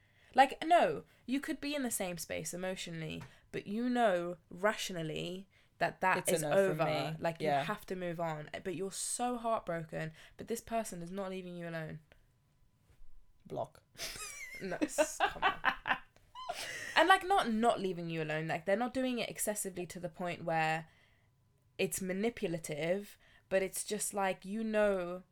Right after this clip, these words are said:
Speaker 2: No, you have to set a boundary. You have to communicate exactly where you're at. I'm not saying
Speaker 1: Okay.
Speaker 2: no to you.
Speaker 1: No,
Speaker 2: I'm
Speaker 1: I know, but, like, but you can set that boundary, but you still feel that way, and it's still gonna be so tempting to want to respond to that and for you to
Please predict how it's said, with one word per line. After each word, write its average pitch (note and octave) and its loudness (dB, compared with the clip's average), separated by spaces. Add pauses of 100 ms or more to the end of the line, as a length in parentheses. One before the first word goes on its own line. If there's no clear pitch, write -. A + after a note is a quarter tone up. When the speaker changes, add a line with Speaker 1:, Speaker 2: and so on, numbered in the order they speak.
(200)
Speaker 2:
No, D4 2 (160)
you G3 -6
have A#3 -6
to C4 -8
set - 0
a - -2
boundary. G#3 0
You F#3+ -4
have E3+ -10
to - -14
communicate E3 -6
exactly D3+ -10
where C#3 -4
you're C#3 -4
at. - -8 (460)
I'm G#3+ 6
not A#3+ 10
saying F#3+ 10
Speaker 1:
Okay. E3 8
Speaker 2:
no D#3+ 4
to - -4
you. C#3 -4
Speaker 1:
No, C#4 4
Speaker 2:
I'm C4+ 4
Speaker 1:
I B3+ 4
know, A#3+ 4
but, - 2
like, G3 2 (140)
but G3+ -2
you G#3 -4
can G#3 -10
set A#3+ 0
that G3+ 0
boundary, E3 0
but D#3+ -6
you C#3+ -8
still A#3 -4
feel A3+ -2
that F3 -2
way, - -8
and F#3 2
it's - -6
still G#3+ 0
gonna G3+ -2
be F3+ -6 (380)
so - 2
tempting G3 -8 (320)
to - -4
want F3+ -2
to F#3 -4
respond F3 -4
to E3+ -4
that D3 -10
and D#3+ -4
for - -14
you F3 -8
to E3+ 0